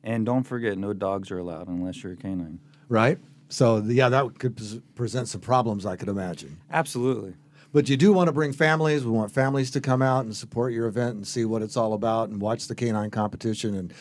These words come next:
Speaker 2: I'm sure there are folks who are maybe looking to make a career change, or maybe they're looking for a, a new line of employment. So it'll be great that they can, uh, talk to you about career opportunities as well. Um,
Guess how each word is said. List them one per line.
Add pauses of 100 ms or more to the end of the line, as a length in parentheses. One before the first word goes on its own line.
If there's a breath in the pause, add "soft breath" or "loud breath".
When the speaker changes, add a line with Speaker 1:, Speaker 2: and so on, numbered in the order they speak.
(200 loud breath)
Speaker 2:
I'm
sure
there
are
folks
who
are
maybe
looking
to
make
a
career
change,
or (260 loud breath)
maybe
they're
looking
for
a,
a
new
line
of
employment.
So
it'll
be
great
that
they
can, (280 loud breath)
uh,
talk
to
you
about
career
opportunities
as
well. (320 loud breath)
Um,